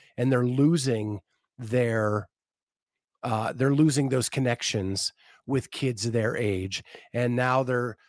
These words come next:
they're forced to kinda hang out with adults all the time at the gyms. Yeah, and there's where Travis said, uh, "Clubs around here, uh, make money, uh, make teams for as many kids that are willing to pay, even with no talent,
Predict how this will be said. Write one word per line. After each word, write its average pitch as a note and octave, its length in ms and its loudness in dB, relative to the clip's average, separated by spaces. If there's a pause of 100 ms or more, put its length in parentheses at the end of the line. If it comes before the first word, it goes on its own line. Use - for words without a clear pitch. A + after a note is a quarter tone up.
(140)
they're A#2 80 -4
forced C#3+ 460 -6
to B2+ 40 -12
kinda A#2+ 240 -4
hang A#2 260 0
out B2 200 2
with A#2 220 0
adults A2+ 440 2
all G#2 140 0
the G2+ 80 -6
time G2 400 -2 (320)
at A2 140 -2
the G#2+ 100 -4
gyms. G2 640 -2 (1160)
Yeah, A2+ 140 0
and B2 180 6
there's D3+ 180 8
where C#3 240 6
Travis B2 400 2
said, B2 240 2
uh, A2+ 80 2
"Clubs C#3 380 0
around C3 240 4
here, A#2 340 2 (560)
uh, A#2 260 4
make A#2+ 300 0
money, C#3 500 2 (880)
uh, A2+ 180 0
make B2+ 180 0 (220)
teams D3 500 4 (140)
for - 180 -2
as B2 160 0
many C#3 200 2
kids C3 360 -2
that A#2+ 140 0
are A2+ 80 2
willing A#2+ 320 -2
to A#2+ 100 -8
pay, A#2+ 440 0 (520)
even C#3+ 320 4
with B2+ 160 0
no B2 160 2
talent, A2 480 0